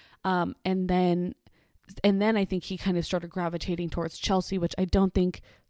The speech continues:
in my opinion, they were as good together, but I think he was just like, "Well, this is my other option, so I'll just kind of go full steam ahead with her."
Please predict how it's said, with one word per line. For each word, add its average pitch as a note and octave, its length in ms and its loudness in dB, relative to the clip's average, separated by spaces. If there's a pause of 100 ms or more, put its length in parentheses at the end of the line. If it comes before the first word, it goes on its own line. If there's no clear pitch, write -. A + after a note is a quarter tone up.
in F3+ 80 4
my E3+ 120 4
opinion, F#3 540 -4
they F3+ 140 6
were F3 200 2
as E3+ 220 2
good E3 200 0
together, G#3 440 6
but E3+ 160 6
I E3 80 6
think E3+ 280 2
he F#3 120 4
was E3 140 4
just - 180 -2
like, E3 140 0
"Well, E3+ 260 4
this - 180 -6
is E3 100 -6
my E3+ 160 0
other - 200 0
option, F3 400 -2
so - 400 -2
I'll G2 160 -2
just F3+ 200 -4
kind F3 160 -2
of E3 80 -4
go E3+ 140 0
full E3 200 -4
steam F3+ 240 -6
ahead F3 260 -4
with F#3+ 140 -10
her." G#3+ 360 -4